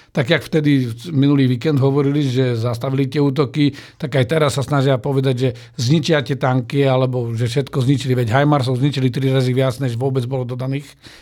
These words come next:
A pritom všetky zatiaľ strieľajú. Ale, <laughs> ale pravda je tá, že žiadna zbraň nie je nezničiteľná. A to by bolo asi aj zlé si myslieť, že teraz prídu západné zbrane, nehovoriac o tom, že Leopard dve A štyri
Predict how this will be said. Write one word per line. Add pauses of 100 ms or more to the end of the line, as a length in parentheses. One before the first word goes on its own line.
(120)
A
pritom
všetky
zatiaľ
strieľajú. (140)
Ale, (200)
<laughs>
ale
pravda
je
tá,
že
žiadna
zbraň
nie
je (100)
nezničiteľná. (420)
A
to
by
bolo
asi
aj
zlé
si
myslieť,
že
teraz
prídu
západné
zbrane,
nehovoriac
o
tom,
že (240)
Leopard
dve
A
štyri